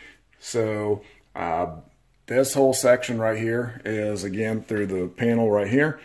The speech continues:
Very easy to set up. And then I have the, the board down here, and you can see it right there. And I just have,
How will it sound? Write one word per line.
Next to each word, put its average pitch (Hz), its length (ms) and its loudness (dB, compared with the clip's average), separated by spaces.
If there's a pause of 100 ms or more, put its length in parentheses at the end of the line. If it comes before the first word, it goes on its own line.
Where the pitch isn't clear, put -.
(180)
Very 117 300 2
easy 117 220 2
to 107 80 0
set 117 300 4
up. 120 400 2 (300)
And 104 680 -4
then 107 380 -2
I 107 160 -6
have 104 380 -2
the, 101 300 -4 (340)
the 92 160 -6
board 107 320 -2
down 107 260 -6
here, 110 340 0 (680)
and 85 640 -6 (920)
you 104 120 -10
can 107 140 -8
see 104 240 -4
it - 80 -4
right 98 220 -6
there. 147 360 0 (280)
And 95 340 -4
I 92 60 -2
just 90 180 -6
have, 95 300 -2